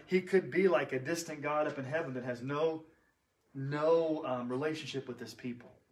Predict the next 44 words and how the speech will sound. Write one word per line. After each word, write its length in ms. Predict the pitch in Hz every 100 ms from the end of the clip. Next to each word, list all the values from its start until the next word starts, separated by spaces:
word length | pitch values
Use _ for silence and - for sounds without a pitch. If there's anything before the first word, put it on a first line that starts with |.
| _ _ _ _ -
Now, 60 |
you 80 | 151
could 160 | 190 170
worship 320 | 214 226 233
him 140 | 208 190
for 120 | 165
being 220 | 165 147
powerful, 800 | - 190 233 202 - 117 113 110 _ _ _ _ _ _ _ _ _
but 100 | 147
not 180 | 165 196
only 200 | 233 233
do 100 | 180
we 80 | 170
worship 340 | 175 185 175
God 220 | 165 160
for 80 | 147
being 220 | 139 143
powerful, 600 | 143 165 175 170 127 123 - -
for 100 | 143
being 240 | 139 156 143
transcendent, 680 | 156 139 135 180 160 135 - -
but 100 | 143
we 80 | 143
worship 340 | 143 180 156
God 220 | 143 139 127
because 240 | 127 127
he 80 | 120
comes 340 | - 139 131
and 100 | 117
meets 240 | 120 123 123
us 160 | 117
at 60 | 110
our 140 | 104
point 260 | - 110 - 98
in 60 |
need. 140 | 87 - _ _ _ _ _ _ _ _
He's 120 | 120
like 120 | 120
a 60 | -
shepherd 500 | - 127 - 98 - _ _ _ _ - _ _ _
that 220 | 113 110
strengthens 640 | - 131 123 117 95 95 - _ _ _
his 180 | - 110
people. 380 | - 110 -